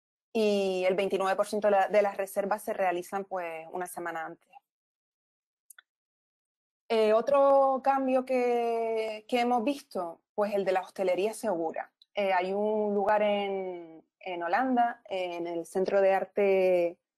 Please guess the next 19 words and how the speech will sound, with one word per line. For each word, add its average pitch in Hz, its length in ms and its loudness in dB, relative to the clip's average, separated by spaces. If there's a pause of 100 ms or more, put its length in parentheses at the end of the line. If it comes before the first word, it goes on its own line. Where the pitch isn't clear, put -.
(380)
Mediamatic, 208 840 0 (280)
que 180 800 0 (340)
han 202 140 -2
desarrollado 208 540 2
la 196 100 4
idea 202 240 2
de 185 80 2
poner 180 280 -4
una, 185 340 -8 (220)
una 175 180 -10
serie 208 320 2
de 180 120 2
invernaderos, 190 880 0 (1000)
eh, 185 680 0
individuales 208 720 2 (340)
preparados 196 540 0
para 208 280 0
dos 202 140 -4
comensales, - 680 -10